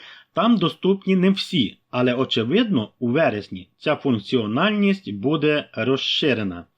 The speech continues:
І ось тут, друзі, ми підходимо до дуже болючої теми, про яку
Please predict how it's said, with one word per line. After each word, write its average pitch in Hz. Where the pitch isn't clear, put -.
І 143
ось 262
тут, 247
друзі, 202
ми 202
підходимо 196
до 135
дуже 208
болючої 165
теми, 98
про 131
яку 202